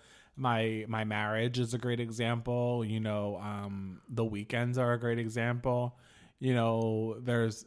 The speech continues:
you know, being, there's so many things to be grateful for, but what happens is you get so wrapped up in what's next that you're not in the moment. So it's a reminder, that quote in general is a reminder to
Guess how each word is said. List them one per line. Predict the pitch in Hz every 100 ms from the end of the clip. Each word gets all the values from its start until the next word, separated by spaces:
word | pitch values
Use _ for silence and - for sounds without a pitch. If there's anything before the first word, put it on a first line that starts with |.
| -
you | 131
know, | 117 107 104 107
being, | 123 131
there's | 120 113
so | -
many | 175 165
things | 120 - - 135 123 117
to | -
be | 117
grateful | 104 113 110 107
for, | - 117 110 113 120
but | 117
what | 110 104
happens | - 123 123 131 127 120
is | 110 - - - - _ -
you | 131
get | 139 139
so | - 135
wrapped | 131 123 -
up | 120 117
in | 107 104
what's | 101 -
next | 95 101 113 - -
that | 117
you're | 107 107
not | 110 98
in | 107
the | 101
moment. | 95 90 85 80 -
So | - 139 139
it's | 156 196
a |
reminder, | 208 196 196 214 220 220 202
that | 175 -
quote | - 196 185 -
in | 160 147
general | 139 135 127 135
is | 131
a | 123
reminder | 123 117 110 110 113
to | 110 107